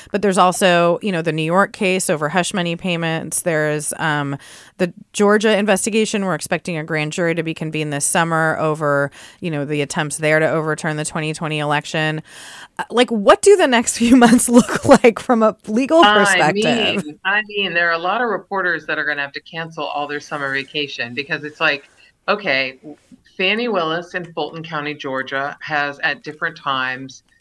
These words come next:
Speaker 2: telegraphed that she expects to bring a massive rico case against Trump and many others. I mean, she hasn't said it that way, but that is what we are learning from reporting,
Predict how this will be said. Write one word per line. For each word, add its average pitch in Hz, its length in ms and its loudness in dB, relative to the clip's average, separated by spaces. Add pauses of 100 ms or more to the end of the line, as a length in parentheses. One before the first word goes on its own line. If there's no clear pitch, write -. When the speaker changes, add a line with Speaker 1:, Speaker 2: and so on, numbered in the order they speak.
(120)
Speaker 2:
telegraphed 156 840 -2
that 147 140 -8
she 156 360 -6
expects 147 680 -6
to 180 140 -14
bring 139 420 -6
a 143 80 -8
massive 143 640 -4
rico 147 520 -6
case 131 680 -10 (380)
against 147 760 -2
Trump 208 480 -2
and 165 240 -4
many 170 340 -4
others. 139 640 -6
I 185 40 -12
mean, 170 160 -8
she 165 120 -4
hasn't 208 240 -4
said 170 300 0
it 175 160 -6
that 143 280 -2
way, 139 440 -4
but 160 220 -6 (120)
that 147 220 -2
is 165 180 -12
what 151 280 -10
we 147 200 -8
are 135 240 -6
learning 139 460 -8
from 143 180 -8
reporting, 131 580 -6